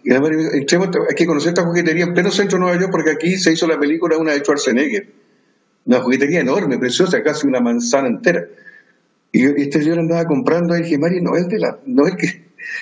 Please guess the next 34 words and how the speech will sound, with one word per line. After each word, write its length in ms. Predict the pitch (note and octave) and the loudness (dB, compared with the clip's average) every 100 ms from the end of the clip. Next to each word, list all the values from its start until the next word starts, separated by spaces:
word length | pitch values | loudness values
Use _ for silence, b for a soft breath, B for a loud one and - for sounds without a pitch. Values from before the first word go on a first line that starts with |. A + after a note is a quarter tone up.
| B | B
Larry 380 | B2 D#3+ - - | 2 4 2 2
King", 420 | C3+ F3 F3 - - _ - | 2 2 -2 -6 -16 _ -6
eh, 80 | A2+ | 0
eh, 540 | C#3 D#3 C3+ C#3 B2+ | 2 2 0 -2 0
me 120 | C3+ | 0
acerqué 400 | C3+ C3 - D#3 | 2 0 2 2
a 100 | D#3+ | 2
él, 140 | F#3+ G3 | 0 0
y 520 | C#3+ C#3+ C#3 - - | 0 -2 -4 -10 -4
le 60 | C#3+ | -2
expliqué, 320 | C#3+ D#3 A#3+ D4+ F#3 F3+ | 2 2 2 0 0 0
se 160 | F#3+ F3 | 0 2
sacó 200 | E3+ F3+ | 0 0
una, 100 | D3+ | 0
muy 220 | F3 G#3+ | 2 0
atento 340 | F#3+ G3 F3 | 0 0 0
el 160 | D#3 C#3+ | -2 0
caballero, 360 | D3 C3+ A#2 | 2 2 0
muy, 540 | B2+ D3+ D3 C3+ C3+ - _ _ _ _ _ _ | 0 0 0 -2 -6 -14 _ _ _ _ _ _
muy 200 | C#3+ F3 | 2 4
dije, 400 | F3 F3 - B2+ | 2 0 2 0
como 160 | A#2 A#2 | 2 0
decía 220 | A2+ A#2 | 0 0
mi 100 | A2 | 0
abuelita 380 | G#2+ G#2 G2+ G#2 | 0 0 0 0
antes, 340 | F#2+ F2+ F#2 G2+ | -2 0 0 0
y 140 | G2+ | -2
le 160 | A2 A#2+ | -2 0
tenía 240 | A#2 D#3 | 2 2
un 80 | F3 | 2
problema 320 | D#3 C#3+ C3+ | 0 0 0
con 100 | A#2 | -2
la 100 | A#2 | -4
foto. 260 | - - | -8 -16